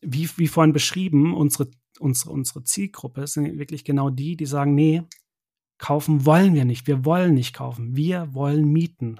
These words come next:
aus den genannten Gründen", ne? Und das ist ein zusätzlich, zusätzliches Geschäft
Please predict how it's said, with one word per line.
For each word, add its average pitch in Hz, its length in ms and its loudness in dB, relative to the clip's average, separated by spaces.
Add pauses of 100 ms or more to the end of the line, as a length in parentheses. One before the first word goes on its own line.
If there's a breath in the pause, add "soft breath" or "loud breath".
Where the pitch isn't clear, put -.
aus 135 240 -10
den 135 160 -2
genannten 135 480 -4
Gründen", 147 440 -8
ne? 127 120 -14
Und 135 140 -14
das 127 120 -18
ist 135 120 -18
ein 139 180 -2
zusätzlich, 190 680 -2 (560)
zusätzliches 147 640 -12
Geschäft - 440 -16